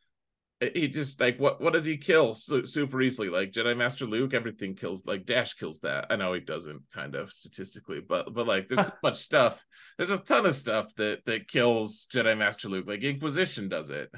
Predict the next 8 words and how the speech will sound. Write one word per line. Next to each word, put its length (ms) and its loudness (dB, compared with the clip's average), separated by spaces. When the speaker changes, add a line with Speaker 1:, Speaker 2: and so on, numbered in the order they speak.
Speaker 1:
uh, 180 0
almost, 520 -4
almost 720 -2
w-, 220 -4
without 440 0
flaw. 420 0
Like, 220 -8
there's, 360 -4